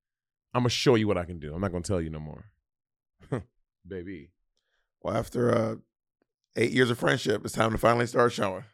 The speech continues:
Speaker 1: It's nine. Get your numbers right. Step your fucking numbers up, bitch. Step your numbers up.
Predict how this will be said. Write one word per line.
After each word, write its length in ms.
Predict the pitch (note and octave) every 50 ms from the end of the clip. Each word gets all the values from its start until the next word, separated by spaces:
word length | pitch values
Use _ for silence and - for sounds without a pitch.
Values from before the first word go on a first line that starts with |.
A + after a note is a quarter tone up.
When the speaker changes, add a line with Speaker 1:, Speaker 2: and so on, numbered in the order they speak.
| _ _ _
Speaker 1:
It's 180 | - B2+ - C3
nine. 460 | B2 B2 A#2 G2+ F2 E2 D#2 D#2 - - - - - _ - - - - - - - - _ -
Get 220 | G#2+ C3 C3 - -
your 80 | A#2+
numbers 280 | A2 G#2 G2+ G2 F2+ E2
right. 240 | F2 D#2 C#2+ C2+ - _ _ _ _ _ _ _ _ - - -
Step 300 | - - D#3 C#3+ - -
your 60 | C3+
fucking 300 | - - - - A#2 G#2+
numbers 300 | G#2+ G2+ G2 F2+ E2 D#2
up, 140 | E2+ C#2+ B1+
bitch. 460 | C#2 D2 C#2+ - - - - - - _ _ _ _ _ _ _ _ _ _ _ _ _
Step 300 | - - - B2+ A2+ G#2+
your 100 | - G#2+
numbers 300 | G2+ F#2+ F2+ F2 F2 D2+ D2+
up. 200 | B1 A#1 A1